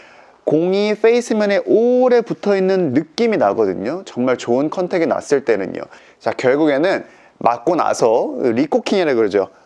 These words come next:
맞고 나서 내가 얼마나 리코킹이 빨리 안 되냐, 빨리 안 돼야 된다는 거거든요.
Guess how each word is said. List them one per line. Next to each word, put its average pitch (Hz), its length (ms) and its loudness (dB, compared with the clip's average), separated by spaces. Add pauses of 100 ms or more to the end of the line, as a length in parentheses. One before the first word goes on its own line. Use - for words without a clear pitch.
(120)
맞고 151 420 2
나서 180 260 2
내가 135 200 0
얼마나 147 380 2
리코킹이 147 520 -2
빨리 240 440 2 (180)
안 123 200 0
되냐, 156 340 2 (320)
빨리 214 300 4
안 117 260 0
돼야 208 140 4
된다는 123 400 2
거거든요. 101 480 -2